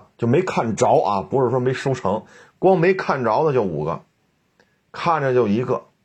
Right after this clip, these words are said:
六个车哪个收成了？这是二手车真正的本来面目。但是现在呢？真收假收啊！<laughs>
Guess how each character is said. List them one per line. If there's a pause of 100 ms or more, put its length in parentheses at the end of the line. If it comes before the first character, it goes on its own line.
(320)
六
个
车
哪
个
收
成
了？ (1300)
这
是
二
手
车
真
正
的
本
来
面
目。 (1200)
但
是
现
在
呢？ (2250)
真
收
假
收
啊！ (2250)
<laughs>